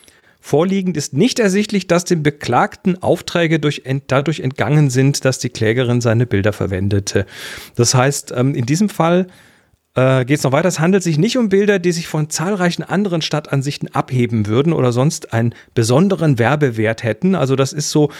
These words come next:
wie es da bezeichnet wird, eher so null acht fünfzehn Bilder, Schnappschüsse, ähm, wo hier steht, gerade bei derlei Fotografien ist nicht ohne weitere Anhaltspunkte davon auszugehen, dass Dritte bei Betrachtung der Fotos unter Nennung des Namens des Urhebers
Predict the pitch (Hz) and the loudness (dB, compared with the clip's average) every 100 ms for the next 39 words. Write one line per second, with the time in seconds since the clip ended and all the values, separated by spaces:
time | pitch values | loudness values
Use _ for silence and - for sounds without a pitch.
0 | - - 135 - 165 170 156 160 - 143 | -20 -18 -18 -18 -18 -10 -6 -4 -2 -2
1 | 139 139 - 147 151 143 139 143 151 156 | 0 -2 0 0 2 0 0 2 2 0
2 | - 185 180 175 151 151 156 147 - 120 | 0 0 2 0 2 2 4 2 0 -4
3 | - - 127 - 131 127 - _ - 110 | -2 -2 0 2 2 0 -4 _ -4 0
4 | 117 113 113 113 - - - - 107 113 | 0 0 -2 -4 -12 -20 -20 -20 -6 0
5 | 135 156 160 - _ _ _ 135 - 151 | 2 4 2 -4 _ _ _ -4 0 0
6 | - 127 160 151 143 147 160 175 165 143 | 2 2 2 2 0 0 2 0 -2 -4
7 | 139 - 131 131 - 143 156 196 - 165 | -6 -6 -6 -6 -8 -2 0 0 0 -4
8 | - - 151 - - 160 131 123 151 143 | -4 -2 -2 -2 0 2 2 2 0 -2
9 | 135 113 147 147 - - 127 131 135 135 | -4 -2 0 0 -2 -2 0 0 0 2
10 | 127 123 123 127 - 131 135 147 156 131 | 4 4 2 0 -4 -2 -2 -2 0 0
11 | 131 127 - 139 139 143 - 113 101 139 | 2 0 -2 -4 0 -2 -2 -2 0 0
12 | - 123 - 135 127 - 131 143 - 117 | -2 -4 -2 -2 -2 0 -2 -2 -2 -2
13 | 117 110 107 117 110 104 98 107 120 - | 0 2 2 0 -2 -2 0 0 -2 -6
14 | - 135 139 139 131 | -2 2 4 4 2